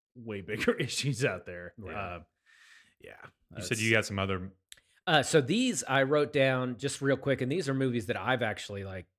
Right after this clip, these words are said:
Speaker 2: mm, I've seen most of them, but, uh, they're movies that are not necessarily Christian movies, uh, but they have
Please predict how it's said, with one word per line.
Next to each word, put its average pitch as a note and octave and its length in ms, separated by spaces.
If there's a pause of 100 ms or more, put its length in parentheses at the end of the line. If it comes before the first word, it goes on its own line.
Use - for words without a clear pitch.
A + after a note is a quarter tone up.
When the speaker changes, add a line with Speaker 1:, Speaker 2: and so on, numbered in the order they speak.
(260)
Speaker 2:
mm, C#3 640
I've C3 360
seen D#3+ 340
most C3 480
of E2 140
them, C#2 220 (800)
but, B2 300
uh, F#2+ 420 (720)
they're C3 560
movies B2+ 600
that G#2+ 400 (260)
are A2 400
not C3+ 520 (380)
necessarily B2 840
Christian G#2 500
movies, F#2 540 (680)
uh, G2+ 280 (100)
but B2+ 220
they A#2 140
have A#2 420